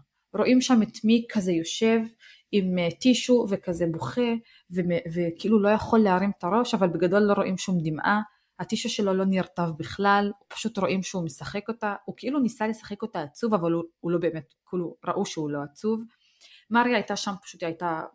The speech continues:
בשוק כזה, לא דיברה, לא עשתה כלום בגדול. אחרי מסיבת, מסיבת האות-, העיתונאות הזו, פשוט כולם חשדו בו.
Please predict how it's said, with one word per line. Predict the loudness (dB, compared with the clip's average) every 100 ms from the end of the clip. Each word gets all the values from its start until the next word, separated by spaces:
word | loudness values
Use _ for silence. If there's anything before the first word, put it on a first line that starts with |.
| -14
בשוק | -10 -6 -4 -2
כזה, | 0 2
לא |
דיברה, | 0 -2 0 2
לא | 2
עשתה | 2 -2 -4
כלום | -2 -4 -4
בגדול. | -6 -2 2 2 0 -8 _ -20 -20 _ _ _
אחרי | -2 0
מסיבת, | 0 -2 -4 -6 _
מסיבת | -4 -4 -2 0 2
האות-, | -2 -4 _
העיתונאות | -2 -2 -4 -4 -4 -4
הזו, | -2 -2
פשוט | -4 -14 -12 -4
כולם | 2 2 4 0 -2 -8 _ _ -16
חשדו | -14 -10 -10
בו. | -10